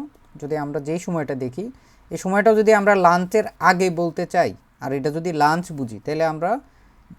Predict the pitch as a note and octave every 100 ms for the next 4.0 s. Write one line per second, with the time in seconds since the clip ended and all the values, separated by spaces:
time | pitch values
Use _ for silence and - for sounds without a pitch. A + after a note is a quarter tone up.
0 | - D#3+ G3+ F#3 F#3+ F#3 A#3 A3 A#3 A#3
1 | G#3 A#3 A3 A3 G#3+ G#3+ G3 F#3 F#3 F3+
2 | D3+ - - _ _ _ _ _ _ _
3 | - D3+ - E3+ D#3+ - F3+ F3 E3 D#3+